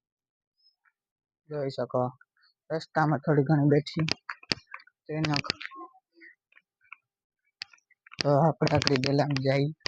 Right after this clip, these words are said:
મળીએ આગળ. તો finally મિત્રો આપણે ડેલામાં પૂગી ગયા છે અને જોઈ શકો આપણી ગાયોને જે છે બધી બેઠીઓ ને એવી આમાં. તો જોઈ લ્યો બધાય.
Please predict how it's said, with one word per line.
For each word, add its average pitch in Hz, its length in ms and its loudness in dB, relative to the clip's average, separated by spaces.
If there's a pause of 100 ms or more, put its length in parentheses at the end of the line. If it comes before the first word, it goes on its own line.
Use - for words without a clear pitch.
(600)
મળીએ 139 360 4
આગળ. 123 340 0 (540)
તો - 80 12 (160)
finally 233 800 8
મિત્રો 196 320 0
આપણે 180 380 2
ડેલામાં 180 600 4
પૂગી 208 260 4
ગયા 226 280 4
છે 240 120 0
અને 214 160 0
જોઈ 185 260 4
શકો 196 260 -2
આપણી 180 360 0
ગાયોને 185 480 2
જે 196 160 2
છે 196 140 -4
બધી 196 320 2 (640)
બેઠીઓ 180 380 2
ને 175 140 4
એવી 180 320 4
આમાં. 208 320 2 (2250)
તો 165 180 -4
જોઈ 170 340 0
લ્યો 208 220 -2
બધાય. 190 380 -2